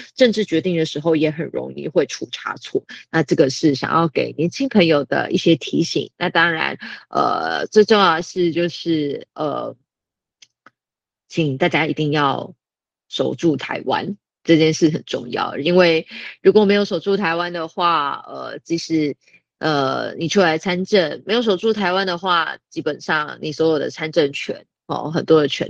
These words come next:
利都会被消失。大家看看香港就知道，所谓的五十年不变都是，都是骗人的。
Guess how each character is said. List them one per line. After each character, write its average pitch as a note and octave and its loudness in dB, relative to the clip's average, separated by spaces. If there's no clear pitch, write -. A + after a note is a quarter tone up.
利 - -2
都 B2+ 0
会 B2+ 2
被 - 0
消 - -6
失。 - -6
大 D#3 0
家 D#3 2
看 G3+ 0
看 F3 2
香 F3+ 0
港 - -4
就 E3+ 4
知 D3+ -2
道， C#3+ 0
所 E3 4
谓 F3 6
的 D3 -2
五 C#3 -8
十 - -10
年 B2+ -6
不 D3 -4
变 E3 2
都 C3 -6
是， B2+ -2
都 - -2
是 - -12
骗 B2+ 0
人 - -14
的。 - -12